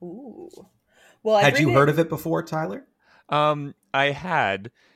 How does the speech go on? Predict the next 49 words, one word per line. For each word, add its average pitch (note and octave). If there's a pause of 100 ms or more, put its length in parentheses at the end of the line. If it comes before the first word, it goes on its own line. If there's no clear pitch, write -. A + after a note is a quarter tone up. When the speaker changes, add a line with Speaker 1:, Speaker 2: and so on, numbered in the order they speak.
(140)
Speaker 3:
Someone D#3+
had, C#3
it -
was, C3
like, A#2+
referenced B2
it A2+
as A2
supposedly B2+
being A#2+
the A#2
most A#2+
Nick A#2+
Cage A#2
performance A2+
in G#2+
years. G2+
And A#2
so A2
Speaker 2:
Okay. G#2
Speaker 3:
whenever C3+
I A#2+
hear A#2+
that, A2
you A2+
can't A#2
help A#2
but G#2+
just A2+
kind A2
of, G2+
like, G2+
turn A2+
and G2+
look G#2
like, G#2 (480)
"How B2
can C3+
it A#2+
get -
more A2+
Nick G#2+ (160)
Cage A#2
than G#2
Mandy?" G#2
But A2+
it -
turns B2+
out, A#2+